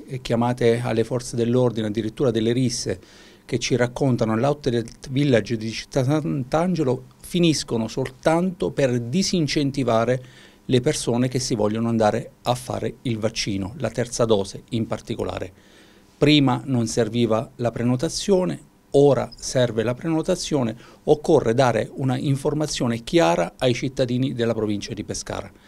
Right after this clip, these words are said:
E assieme a questo occorre registrare per bene il funzionamento del link che consente le prenotazioni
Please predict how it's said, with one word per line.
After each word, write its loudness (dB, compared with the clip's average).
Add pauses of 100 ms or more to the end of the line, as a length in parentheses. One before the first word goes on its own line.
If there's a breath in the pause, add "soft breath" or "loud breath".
(420 soft breath)
E 2
assieme 2
a -2
questo 2
occorre 2
registrare 0 (420)
per -2
bene 0
il -2
funzionamento 0
del 0
link 0
che -4
consente -2 (380 loud breath)
le 4
prenotazioni 0